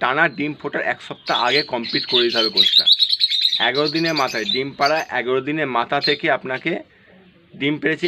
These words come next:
এক তারিখে, এগারো দিনের মাথা থেকে আপনাকে সাত, সতেরো তারিখের ভেতরে এই কোর্সটা কমপ্লিট করে দিতে হবে। Actually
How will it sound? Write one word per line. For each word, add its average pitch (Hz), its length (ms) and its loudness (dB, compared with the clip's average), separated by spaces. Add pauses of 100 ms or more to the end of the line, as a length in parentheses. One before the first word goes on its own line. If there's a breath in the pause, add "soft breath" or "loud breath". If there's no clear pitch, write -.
এক - 160 -2
তারিখে, 170 300 2 (200)
এগারো 139 260 2
দিনের 151 280 -2
মাথা 151 220 2 (260)
থেকে 139 200 -4 (120)
আপনাকে 131 280 -4 (140)
সাত, 120 180 -2 (220)
সতেরো 127 260 -8
তারিখের 135 260 -2
ভেতরে - 220 0 (140)
এই 127 140 2
কোর্সটা 120 340 -6
কমপ্লিট 117 320 -8
করে 113 160 0
দিতে 95 160 -6
হবে। 87 120 -10 (1080)
Actually 175 560 0